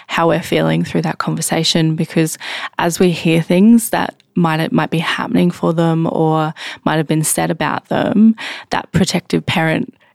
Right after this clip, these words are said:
instinct i-, is gonna kick in sometimes, and we're gonna be like, "Whoa, wha-,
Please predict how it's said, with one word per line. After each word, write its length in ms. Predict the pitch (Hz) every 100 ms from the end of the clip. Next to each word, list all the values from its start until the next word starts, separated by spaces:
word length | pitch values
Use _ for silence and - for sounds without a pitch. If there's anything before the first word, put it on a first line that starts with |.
| _
instinct 540 | 190 180 - 165 165 -
i-, 160 | - -
is 200 | - 185
gonna 280 | - 214 233
kick 240 | - 226
in 280 | 214 240 190
sometimes, 580 | 170 175 160 175 160 160
and 100 | 170
we're 80 | 180
gonna 320 | 175 175 175
be 220 | 165 165
like, 300 | 160 160 -
"Whoa, 480 | - - 254 220 170
wha-, 240 | 160 -